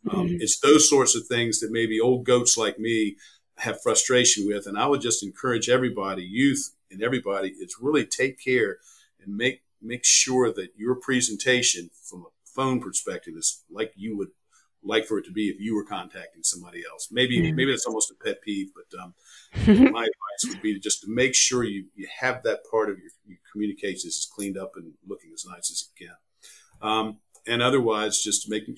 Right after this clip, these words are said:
Speaker 1: make, making sure your clients are, are happy. And if you have an opportunity to provide a good service to them, go above and beyond. I just
Speaker 2: Yeah.
Speaker 1: think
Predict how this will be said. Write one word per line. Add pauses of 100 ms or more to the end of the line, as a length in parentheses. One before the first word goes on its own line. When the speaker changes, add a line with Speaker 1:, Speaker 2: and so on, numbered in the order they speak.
Speaker 1:
make, (200)
making
sure
your
clients
are, (640)
are
happy.
And
if
you
have
an
opportunity
to
provide
a
good
service
to
them, (140)
go
above
and
beyond.
I
just
Speaker 2:
Yeah.
Speaker 1:
think